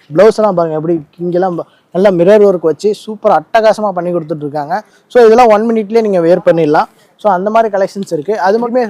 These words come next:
பிளவுஸ் பார்க்க போறோம். ரெடிமேட் பிளவுஸ் வந்து பாத்தீங்கன்னா, நிறைய மாடல்ஸ் கொடுத்துட்டு இருக்காங்க. So, இங்க பாருங்க. So, ரெடிமேட் பிளவுஸ் with saree-யோட உங்களுக்கு வந்துருது.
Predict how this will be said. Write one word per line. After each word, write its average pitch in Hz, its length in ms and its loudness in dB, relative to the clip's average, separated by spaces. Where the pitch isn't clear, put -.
பிளவுஸ் 185 300 -2
பார்க்க 156 240 -2
போறோம். 180 240 0
ரெடிமேட் 220 320 -4
பிளவுஸ் 196 240 -8
வந்து 180 200 -10
பாத்தீங்கன்னா, 160 400 -12
நிறைய 180 280 -6
மாடல்ஸ் 180 340 -8
கொடுத்துட்டு 147 320 -14
இருக்காங்க. 135 400 -18
So, 185 80 -2
இங்க 151 200 -4
பாருங்க. 113 180 -8
So, - 40 -2
ரெடிமேட் 233 320 2
பிளவுஸ் 190 360 2
with 208 140 -8
saree-யோட 220 560 4
உங்களுக்கு 165 300 -4
வந்துருது. 156 360 -4